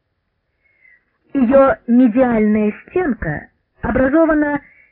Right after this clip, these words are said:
перпендикулярной пластинкой нёбной кости, задняя – крыловидным отростком клиновидной кости, передняя – бугром верхней челюсти.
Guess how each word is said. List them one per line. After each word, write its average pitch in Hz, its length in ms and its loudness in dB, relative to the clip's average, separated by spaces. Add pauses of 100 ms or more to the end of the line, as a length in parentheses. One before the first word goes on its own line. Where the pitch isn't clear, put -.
перпендикулярной 254 960 0
пластинкой 247 680 -2
нёбной 233 480 2
кости, - 680 -14 (880)
задняя – 214 760 -4 (380)
крыловидным 220 720 0
отростком 311 680 -4
клиновидной 190 800 -4
кости, - 680 -12 (520)
передняя – 269 520 0
бугром 190 540 -2
верхней 233 540 -6
челюсти. - 720 -16